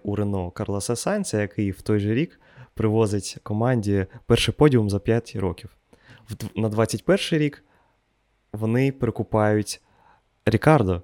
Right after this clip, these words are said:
який в тому ж році приносить першу перемогу з дванадцятого року. А на двадцять третій рік у той, у той же самий Рено,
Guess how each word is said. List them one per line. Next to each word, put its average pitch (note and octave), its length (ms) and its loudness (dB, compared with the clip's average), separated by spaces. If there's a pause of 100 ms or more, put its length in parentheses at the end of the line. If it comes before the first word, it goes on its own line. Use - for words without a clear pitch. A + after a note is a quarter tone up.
(120)
який G2+ 220 -2
в F#2 100 -6
тому G#2+ 200 -2
ж G2+ 160 -2
році A#2 360 0
приносить G#2+ 480 -2
першу A2+ 260 -4
перемогу B2+ 540 2
з F#2 80 -4
дванадцятого F#2 560 -4
року. - 240 -10 (1080)
А G#2+ 140 0
на G#2 100 2
двадцять G#2+ 340 0
третій F3 360 4
рік F#2+ 280 -2 (180)
у G#2+ 80 0
той, A2+ 340 0
у - 120 -4
той A#2 220 0
же G#2+ 120 -2
самий G#2 340 0
Рено, C3+ 380 0